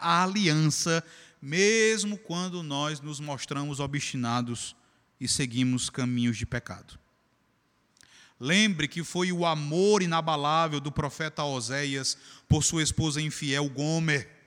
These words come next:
que simbolizam o Senhor e o seu povo. Foi esse amor inabalável que sustentou, que manteve o relacionamento, que manteve a aliança.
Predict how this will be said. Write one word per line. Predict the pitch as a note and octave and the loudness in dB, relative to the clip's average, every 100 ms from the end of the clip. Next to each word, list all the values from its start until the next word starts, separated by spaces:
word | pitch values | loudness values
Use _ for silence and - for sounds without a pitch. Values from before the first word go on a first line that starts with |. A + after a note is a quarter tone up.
| _ _ _ _ _ - - | _ _ _ _ _ -20 -6
que | F#3+ | 2
simbolizam | F#3+ A3+ G3+ F3 G#3 A3+ G#3+ G#3 | 4 4 4 4 4 2 0 2
o | |
Senhor | G3+ B3 G#3+ A#3+ F4+ | 6 10 10 10 6
e | |
o | F4+ | 4
seu | E4+ F4 | 2 2
povo. | A3+ F#3 B2 F#2+ - _ _ _ _ _ _ _ _ _ _ _ _ _ - | 4 4 2 -10 -20 _ _ _ _ _ _ _ _ _ _ _ _ _ -8
Foi | E3+ | -2
esse | F#3 A3 G#3+ | 0 2 0
amor | F3+ F#3+ | 2 0
inabalável | G3+ F#3+ F3 D#3+ D#3 F3+ F#3 | 0 0 0 0 0 0 -2
que | - | -2
sustentou, | G3 - C#3 - C#4 B3+ F#3 F3+ D#3+ | 0 2 2 0 -2 -2 2 2 0
que | - F#3 | -4 0
manteve | A#3+ A3 A3 C4+ B3+ | 2 0 0 -4 -2
o | |
relacionamento, | D#3+ D#3+ D3+ D#3 C#3+ C3 A#2 - | -2 -2 -4 -4 -4 -2 -2 -2
que | G#3 | 2
manteve | A3 A#3 - B3+ A#3+ | 4 4 2 0 0
a | D#3+ | 0
aliança. | D3 B2+ G#2 - | 0 -4 -6 -10